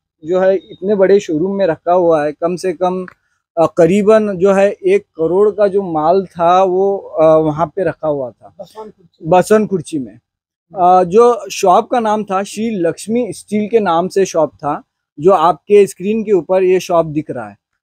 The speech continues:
Speaker 1: ये स्क्रीन के ऊपर जो शॉप दिख रहा है, जो हमने वहाँ पे माल उतारा, फिर उसके बाद में हम थोड़ी दूर गए और हमने वहाँ पे discuss किया। फिर, अ, जो मेरे partner हैं, जो मेरे साथ काम करते हैं, उन्होंने, अ, उनका भाई है अजरुद्दीन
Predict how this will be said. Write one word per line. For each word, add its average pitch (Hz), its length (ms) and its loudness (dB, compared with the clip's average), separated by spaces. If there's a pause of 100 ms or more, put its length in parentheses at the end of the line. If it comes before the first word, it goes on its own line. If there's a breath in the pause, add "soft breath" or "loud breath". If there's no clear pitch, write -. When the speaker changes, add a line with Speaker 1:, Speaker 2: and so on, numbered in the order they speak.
(140)
Speaker 1:
ये 240 360 4
स्क्रीन 254 360 -8
के 262 60 -6
ऊपर 233 220 -2
जो 240 80 -6
शॉप 208 280 -2
दिख 202 200 -4
रहा 202 120 2
है, 185 100 0
जो 190 120 -2
हमने 190 220 -2
वहाँ 180 220 -2
पे 196 160 -2
माल 180 320 2
उतारा, 175 340 2
फिर 185 180 -2
उसके 190 240 -4
बाद 175 240 2
में 185 160 -8
हम 180 140 -10
थोड़ी 165 280 -8
दूर 175 300 -6
गए 175 260 2 (160)
और 170 200 0
हमने 170 400 -8
वहाँ 147 320 -8 (100)
पे 190 100 0
discuss 170 540 -4
किया। 143 220 2 (520)
फिर, 226 180 6
अ, 185 340 4
जो 185 200 2
मेरे 208 220 2
partner 196 500 -2
हैं, 180 340 -6
जो 185 120 -4
मेरे 185 200 -2
साथ 180 200 0
काम 160 340 -2
करते 165 320 -2
हैं, 151 140 -4
उन्होंने, 180 800 0
अ, 165 440 -4
उनका 165 240 0
भाई 143 260 -2
है 196 300 0 (100)
अजरुद्दीन 160 600 -2